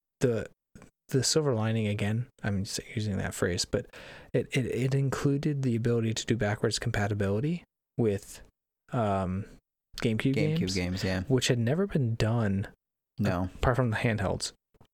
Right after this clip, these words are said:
Speaker 1: had never been done for Nintendo, which I thought was really big. And the, the most weird thing they did is that they l-, they created GameCube controller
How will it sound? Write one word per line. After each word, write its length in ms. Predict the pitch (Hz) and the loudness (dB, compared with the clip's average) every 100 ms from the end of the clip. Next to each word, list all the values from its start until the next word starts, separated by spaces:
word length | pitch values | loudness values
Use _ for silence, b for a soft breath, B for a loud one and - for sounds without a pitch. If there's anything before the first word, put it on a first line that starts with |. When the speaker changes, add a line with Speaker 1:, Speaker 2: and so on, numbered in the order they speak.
| - - | -8 0
Speaker 1:
had 100 | 123 | 2
never 160 | 117 | 2
been 200 | 131 123 107 | 2 2 2
done 360 | 104 110 110 | 2 2 0
for 520 | 113 - 110 101 117 - - | -2 0 0 0 -2 -6 -4
Nintendo, 560 | 147 107 95 82 92 - B B B | -2 0 0 0 -2 -4 B B B
which 140 | 123 - | 0 2
I 60 | |
thought 120 | 147 | 2
was 140 | 147 104 | 2 2
really 200 | 123 120 | 2 2
big. 320 | 117 110 101 B B B | 0 0 -2 B B B
And 340 | 117 143 143 - B B | 0 2 0 -4 B B
the, 420 | 127 123 113 117 107 | -2 0 0 0 0
the 80 | - | 0
most 360 | 156 170 156 - - | 2 2 0 -4 -2
weird 520 | 123 110 135 240 262 | 0 2 2 0 -2
thing 360 | - 104 87 90 | 0 0 0 0
they 140 | 107 | 0
did 300 | 98 92 143 - B B | 0 0 -2 -6 B B
is 120 | 151 143 | 0 0
that 140 | 165 | 2
they 140 | 170 | 2
l-, 220 | 156 127 - - | 2 0 0 -2
they 180 | 131 123 | 0 2
created 580 | - 147 170 196 147 - | 2 2 2 2 0 0
GameCube 680 | 127 165 - 160 143 123 - _ _ - | 2 2 0 2 2 0 -6 _ _ -2
controller 720 | 135 - 135 160 180 120 110 | 0 2 2 2 2 2 -2